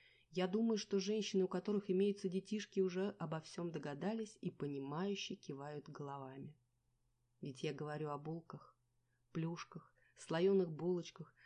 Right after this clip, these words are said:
сладких паях с вишней, которые я поглощала с ураганной скоростью.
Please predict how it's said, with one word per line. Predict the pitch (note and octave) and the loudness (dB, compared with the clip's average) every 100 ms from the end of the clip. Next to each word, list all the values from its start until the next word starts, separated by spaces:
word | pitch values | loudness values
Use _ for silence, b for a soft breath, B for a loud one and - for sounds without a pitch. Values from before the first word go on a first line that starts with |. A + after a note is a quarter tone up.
| B | B
сладких | - F3+ G3+ G3+ F#3+ - | -4 2 2 0 -6 -6
паях | - F#3 F#3 - | -2 0 0 -4
с | - D#3 | -12 -8
вишней, | D#3+ F3 G3 - F3 F3 b b | -4 -2 -2 -2 -4 -6 b b
которые | - D3+ D#3 D#3 | -8 -2 -2 -2
я | |
поглощала | D#3 D3 D3 C#3 - F#3 G3 | -4 -4 -4 -6 -4 -2 -2
с | - | -4
ураганной | D#3 C3+ C#3+ D3+ D3 | -6 -4 -6 -6 -8
скоростью. | - - C3+ C3 - - | -10 -8 -6 -6 -10 -16